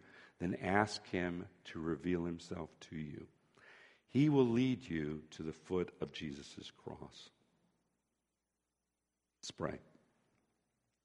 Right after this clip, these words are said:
Dear God, we thank you for this wonderful creation you've given us.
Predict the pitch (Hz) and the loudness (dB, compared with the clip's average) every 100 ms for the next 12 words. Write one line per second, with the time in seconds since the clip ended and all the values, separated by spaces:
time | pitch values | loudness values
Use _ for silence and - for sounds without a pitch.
0 | _ _ _ _ _ _ _ _ _ _ | _ _ _ _ _ _ _ _ _ _
1 | _ _ _ _ _ _ _ _ _ _ | _ _ _ _ _ _ _ _ _ _
2 | _ _ - 143 117 110 104 101 - 120 | _ _ 8 12 12 12 12 8 6 4
3 | 110 - 87 82 78 - 82 85 - 87 | 4 4 2 2 0 -2 0 0 0 0
4 | 87 87 - 78 - 82 78 76 - 85 | 2 0 -4 -10 -6 -2 -2 -2 -6 -8
5 | 80 76 85 87 90 107 - - | -8 -6 -6 -4 -6 -8 -10 -14